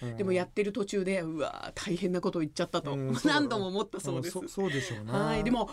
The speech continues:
Speaker 2: まあ、言ったことをね、
Speaker 1: うん。
Speaker 2: あの、遂行する。で、
Speaker 1: うん。
Speaker 2: それは、まあ、ちょっとこう、土佐人の魂と言いますか。
Speaker 1: <laughs>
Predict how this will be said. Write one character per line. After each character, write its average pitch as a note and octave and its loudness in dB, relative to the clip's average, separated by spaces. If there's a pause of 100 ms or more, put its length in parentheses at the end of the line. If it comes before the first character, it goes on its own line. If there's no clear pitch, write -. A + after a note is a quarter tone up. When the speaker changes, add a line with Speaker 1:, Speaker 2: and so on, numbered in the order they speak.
(180)
Speaker 2:
ま A#3+ 4
あ、 A#3 -2 (180)
言 F#3 -2
っ - -2
た G3 -2
こ G3+ -4
と E3 -2
を C#3 -6
ね、 C#4 4
Speaker 1:
う E3 -2
ん。 C#3 -2
Speaker 2:
あ D#3 -2
の、 D3 0
遂 D3+ -2
行 D3+ -2
す D#3 -6
る。 E3+ -2 (180)
で、 C3+ -2
Speaker 1:
う C3 0
ん。 C3 2
Speaker 2:
そ F#3 2
れ C#4+ 4
は、 D4 2
ま F#3 0
あ、 D#3 -2
ち - -8
ょ - -4
っ D3 -12
と - -12
こ C#3 -2
う、 - -20 (280)
土 - -4
佐 D4 2
人 G#3 -4
の C#3 -2
魂 D3 -2
と D3 -4
言 C#3+ -2
い - -4
ま C#3+ 2
す D3+ 0
か。 D#3+ 0
Speaker 1:
<laughs> - 2